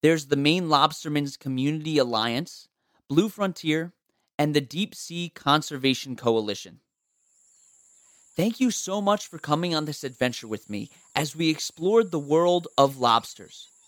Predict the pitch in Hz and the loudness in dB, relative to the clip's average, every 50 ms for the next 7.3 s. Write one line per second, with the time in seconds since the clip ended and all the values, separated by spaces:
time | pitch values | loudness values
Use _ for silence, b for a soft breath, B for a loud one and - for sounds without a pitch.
0 | B B B B B B B - 165 220 - 294 269 254 - 233 214 196 175 156 | B B B B B B B 0 0 2 2 2 0 0 0 -2 -2 0 0 -2
1 | 139 - - - 175 208 240 - 262 240 - 233 226 - - 220 214 208 214 226 | -2 -2 -4 -4 -2 -2 -2 -2 -6 -6 -4 -4 -2 -2 -4 -6 -4 -4 -4 -4
2 | 208 - - - 233 214 240 - - - - 123 120 117 - - 117 113 123 160 | -4 -4 -4 -4 -4 -2 -4 -6 -4 0 2 2 2 2 0 2 2 2 2 2
3 | - - _ _ _ _ - 156 196 233 233 214 208 220 220 - - - - 135 | -2 -8 _ _ _ _ -4 0 0 0 0 0 -2 -2 -2 -4 -6 -6 -2 -2
4 | 180 175 175 175 165 147 127 139 170 202 - - 160 139 - - 120 - 117 113 | 0 0 0 -2 -2 -2 -2 -2 -2 -2 -2 -6 -10 -6 -2 -2 -2 -2 -2 -4
5 | 107 104 101 107 - - 120 127 - - - 110 117 139 147 - _ - 127 135 | -4 -4 -4 -4 -4 -6 -8 -8 -8 -2 2 2 4 4 2 0 _ 0 4 4
6 | 165 180 170 151 151 151 156 156 147 143 135 139 - - - 123 120 123 - - | 4 4 4 4 6 6 6 4 4 4 2 2 2 2 4 6 6 4 4 -2
7 | 131 117 - - - | -6 -6 -6 -8 -12